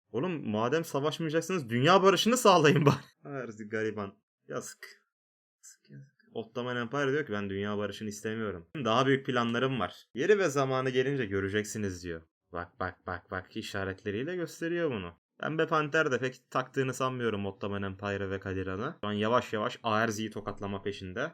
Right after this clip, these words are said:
Ottoman sinirlendi, yoksa bir saldırı mı gelecek? Saldırı gelecek mi? Allah Allah. Ottoman'la şu an biz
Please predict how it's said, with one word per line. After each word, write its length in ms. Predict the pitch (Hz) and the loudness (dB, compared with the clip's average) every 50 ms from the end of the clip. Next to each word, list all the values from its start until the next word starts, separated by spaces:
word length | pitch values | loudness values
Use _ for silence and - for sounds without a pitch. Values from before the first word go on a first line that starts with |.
| _ _ _ | _ _ _
Ottoman 400 | 107 98 - - 135 143 165 165 | -6 -6 0 0 4 6 6 6
sinirlendi, 560 | - - 175 170 170 170 175 185 190 202 208 | 6 6 2 4 4 6 6 6 6 8 8
yoksa 240 | 202 156 - 180 165 | 8 8 6 4 2
bir 60 | 165 | 2
saldırı 360 | 156 - 170 156 156 165 202 233 | 2 4 4 4 6 6 6 6
mı 80 | 269 262 | 6 6
gelecek? 560 | 233 190 139 113 107 98 95 - - - _ _ _ _ _ _ | 8 8 8 6 4 0 -2 -4 -12 -20 _ _ _ _ _ _
Saldırı 300 | 92 92 90 95 113 156 | -12 -10 -8 -6 -6 -4
gelecek 480 | 180 202 202 202 151 123 113 110 - 110 | -4 -4 -4 -4 -6 -6 -10 -14 -12 -14
mi? 200 | 104 101 98 104 120 | -12 -12 -12 -14 -14
Allah 340 | 127 143 165 180 160 139 127 | -14 -14 -14 -12 -12 -12 -14
Allah. 400 | 120 117 113 113 113 113 110 113 110 _ _ _ _ _ _ - | -14 -16 -18 -18 -16 -18 -18 -18 -20 _ _ _ _ _ _ -10
Ottoman'la 560 | 147 143 - - 196 202 214 214 208 202 196 | -10 -10 -8 -8 -4 -2 -2 0 0 0 0
şu 160 | 202 - 196 | 0 -2 -2
an 140 | 196 196 196 | -2 -2 -4
biz 200 | 202 202 - | -6 -6 -8